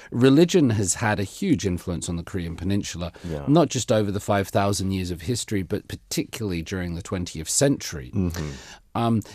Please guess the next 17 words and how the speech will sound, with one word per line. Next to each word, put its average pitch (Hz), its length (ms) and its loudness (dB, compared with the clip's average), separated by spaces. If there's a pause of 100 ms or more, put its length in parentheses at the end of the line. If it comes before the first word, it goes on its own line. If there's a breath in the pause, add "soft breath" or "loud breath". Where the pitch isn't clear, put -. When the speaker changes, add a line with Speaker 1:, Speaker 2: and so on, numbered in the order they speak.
(140 loud breath)
Speaker 1:
in 147 180 8
terms 202 380 6
of 117 360 6
religion, 104 680 2 (100)
I 110 120 2
don't 165 320 4
think 131 280 0
it's 110 300 0
interesting 110 680 2
to 104 120 0
look 107 260 0
at - 120 0
whether 92 540 0 (500 loud breath)
the 110 120 4
ideas 104 520 2
themselves 98 640 0
are 90 260 0